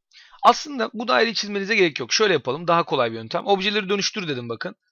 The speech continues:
Yine bu daireyi ve bu daireyi seçtiğimde otomatik olarak o objeleri, ya o daireleri bize çıkaracak. Yani, e, tekrar yeni bir daire çizmemize gerek yok.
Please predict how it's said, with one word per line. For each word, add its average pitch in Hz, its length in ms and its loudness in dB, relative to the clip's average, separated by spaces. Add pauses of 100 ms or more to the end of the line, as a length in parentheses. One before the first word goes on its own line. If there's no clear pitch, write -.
(180)
Yine 147 280 0
bu 196 320 -2
daireyi 147 460 6
ve 175 120 -4
bu 170 100 -6
daireyi 147 280 4
seçtiğimde 151 640 -6 (360)
otomatik 202 480 -2
olarak 156 260 0
o 175 140 2
objeleri, 135 480 -4
ya 143 160 0
o 160 120 0
daireleri 139 420 2
bize 151 140 -8
çıkaracak. 117 560 -4 (500)
Yani, 127 200 -10
e, - 380 -20
tekrar 160 260 0
yeni 160 200 0
bir 151 260 -6
daire 143 240 4
çizmemize 127 380 -8
gerek 131 260 -2
yok. - 220 -20